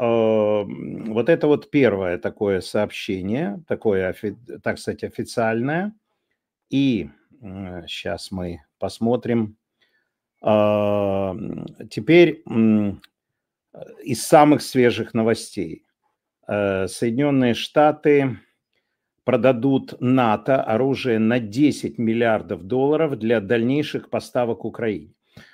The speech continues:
То есть я хочу вам объяснить, что фактически будет происходить. Э, происходить будет следующее. Соединенные Штаты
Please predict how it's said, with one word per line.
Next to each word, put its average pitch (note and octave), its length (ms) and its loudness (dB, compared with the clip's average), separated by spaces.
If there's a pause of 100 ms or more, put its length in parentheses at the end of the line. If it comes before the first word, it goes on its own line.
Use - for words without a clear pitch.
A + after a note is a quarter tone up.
(120)
То B2 80 -4
есть A#2 140 -4
я C#3+ 100 2
хочу C#3+ 320 -4
вам A#2+ 220 -2
объяснить, D#3+ 400 -4
что B2+ 400 2
фактически - 640 -6
будет G#2 300 -4
происходить. D3+ 720 -4 (500)
Э, A#2 260 2
происходить C#3+ 580 0
будет D3 300 -2
следующее. F#2+ 880 -2 (320)
Соединенные C#3 640 2
Штаты G#2+ 720 -2